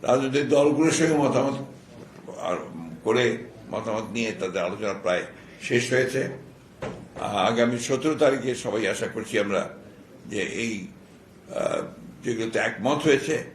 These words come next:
সেগুলোতে সব রাজনৈতিক দলগুলো স্বাক্ষর করবে এবং যেগুলোতে একমত হতে পারেনি সেগুলো ভবিষ্যতে নির্বাচনে, আসন্ন নির্বাচনে সেগুলোকে প্রত্যেকটি রাজনৈতিক দল তাদের ম্যানিফেস্টো হিসাবে নিয়ে আসবে,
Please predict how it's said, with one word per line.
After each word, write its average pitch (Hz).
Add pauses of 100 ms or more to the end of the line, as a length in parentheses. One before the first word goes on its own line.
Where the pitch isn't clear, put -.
(460)
সেগুলোতে 110 (480)
সব 107
রাজনৈতিক 107
দলগুলো 104
স্বাক্ষর - (100)
করবে 110 (960)
এবং 123
যেগুলোতে 117
একমত 120
হতে 120
পারেনি 131 (260)
সেগুলো 104
ভবিষ্যতে 117 (500)
নির্বাচনে, 135
আসন্ন 107
নির্বাচনে 104 (520)
সেগুলোকে 104
প্রত্যেকটি 107
রাজনৈতিক 101
দল 92
তাদের 90 (640)
ম্যানিফেস্টো 135
হিসাবে 113
নিয়ে 92
আসবে, -